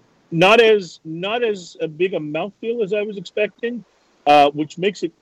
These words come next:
a little more smooth. Very easy to drink for a stout, and I will just say that it's, um, it's definitely got a, um, it's got the kind of quality that you could have this bottle and very easily reach for another one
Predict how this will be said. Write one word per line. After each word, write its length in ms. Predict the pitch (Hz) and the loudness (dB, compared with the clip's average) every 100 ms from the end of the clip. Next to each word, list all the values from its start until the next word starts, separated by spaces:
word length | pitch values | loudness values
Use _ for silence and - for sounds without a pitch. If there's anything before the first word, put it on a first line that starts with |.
| _ - | _ -4
a 60 | |
little 280 | 147 151 220 | -2 0 -2
more 180 | 180 151 | -4 -6
smooth. 520 | - - 160 175 175 - _ _ _ _ - | -8 0 4 4 2 -4 _ _ _ _ 4
Very 300 | 160 233 226 | 6 6 2
easy 380 | 180 190 175 185 | -4 -4 -2 -2
to 120 | 147 | 0
drink 280 | 143 165 180 | 0 -2 -2
for 160 | - 170 | -6 -4
a 60 | 156 | -2
stout, 400 | - 165 160 160 | 0 4 4 4
and 140 | 127 131 | -2 0
I 80 | 131 | 0
will 140 | 135 | -2
just 240 | 139 139 | -4 -4
say 180 | - 143 | 4 4
that 120 | 135 | 4
it's, 300 | 127 120 - | 2 -2 -2
um, 360 | 131 120 107 95 _ _ _ _ _ - | 2 2 2 -2 _ _ _ _ _ -8
it's 300 | - - - _ - | -6 -8 -20 _ 2
definitely 580 | 170 202 208 190 160 | 4 4 -2 -4 -2
got 460 | 151 139 139 135 135 _ - | 0 2 6 6 4 _ -2
a, 480 | 123 120 117 113 110 | 2 2 2 0 0
um, 400 | 104 98 92 92 _ _ _ _ _ _ _ _ _ _ _ _ _ _ _ - | 0 -2 -6 -14 _ _ _ _ _ _ _ _ _ _ _ _ _ _ _ -2
it's 200 | 151 - | -2 2
got 220 | 226 240 | 0 2
the 60 | 185 | -4
kind 220 | 190 185 | -2 -2
of 80 | 165 | -2
quality 480 | 180 170 170 160 | 0 2 4 2
that 180 | 151 135 | 2 0
you 120 | 151 | -2
could 120 | 180 160 | -2 0
have 160 | 160 | 0
this 160 | 147 - | -2 -2
bottle 340 | 147 139 139 | 0 2 2
and 200 | 123 113 | -2 -6
very 300 | 123 147 156 139 | -2 0 2 0
easily 520 | 143 143 131 123 117 | -2 -4 -4 -4 -4
reach 300 | 113 127 - | -6 -8 -8
for 180 | 127 107 | -6 -4
another 300 | 107 113 123 | 0 0 0
one 260 | 131 135 | -4 -6